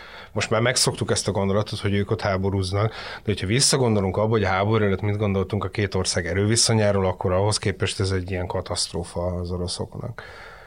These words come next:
És szerintem egyébként Vladimir Putyin se szeretne annyira közel kerülni Kínához, mert az oroszok és Kína közeledésének most egyetlen főnöke lenne Kína. Hogyha egy kvázi vazallus szerepbe kerül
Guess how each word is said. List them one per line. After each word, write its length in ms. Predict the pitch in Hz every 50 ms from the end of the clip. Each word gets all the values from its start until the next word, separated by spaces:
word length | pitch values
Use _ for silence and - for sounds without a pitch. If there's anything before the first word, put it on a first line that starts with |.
| - - - - - -
És 240 | - - 95 - - -
szerintem 640 | - - 117 110 120 127 127 120 - 113 110 101
egyébként 480 | - 101 104 107 117 110 - - 107 98
Vladimir 380 | - 113 110 110 104 98 95 92
Putyin 360 | - - - 101 - - 92
se 100 | - -
szeretne 420 | - - 107 95 90 - - 104
annyira 640 | - - 101 98 101 98 92 92 90 90 87 87 90 -
közel 300 | - - 95 90 90 92
kerülni 340 | - - 104 90 87 90 90
Kínához, 460 | - - 110 107 117 123 123 117 104
mert 260 | 104 104 101 95 -
az 100 | - 98
oroszok 340 | 107 113 123 120 - 104 -
és 120 | 101 - -
Kína 560 | - - 101 101 98 95 92 92 92 95 - - - - - - -
közeledésének 880 | - - 107 107 110 101 98 90 95 90 - - - 92 95 90 - -
most 540 | 101 98 107 123 123 - - - - - -
egyetlen 560 | - 113 107 98 - - 87 - - 90 85
főnöke 400 | - - 101 90 85 82 - -
lenne 340 | 92 101 110 120 117 107 -
Kína. 360 | - - 98 87 85 80 - - - - - - - - - -
Hogyha 360 | - 110 - 117 110 - 123
egy 100 | 113 104
kvázi 400 | - - 127 120 120 117 98 101
vazallus 500 | 98 101 101 92 98 98 92 95 98 92
szerepbe 460 | - - - 104 95 92 90 87 95
kerül 540 | - - - - 90 92 90 92 92 95 101